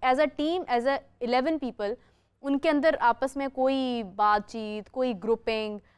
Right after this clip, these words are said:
अ, as a group जाना, as a team जाना, वो सब नहीं था। तो you know, एक जो राइवलरी होती है, उसका मकसद होता है खेल।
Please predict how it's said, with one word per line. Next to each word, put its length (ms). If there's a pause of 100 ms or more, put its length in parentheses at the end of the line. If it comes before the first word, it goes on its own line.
(140)
अ, 300
as 80
a 100
group 280
जाना, 440
as 60
a 100
team 320
जाना, 340
वो 160
सब 240
नहीं 140
था। 120
तो 120
you 120
know, 200
एक 340
जो 300 (280)
राइवलरी 500
होती 300
है, 360 (120)
उसका 200
मकसद 360
होता 160
है 60
खेल। 520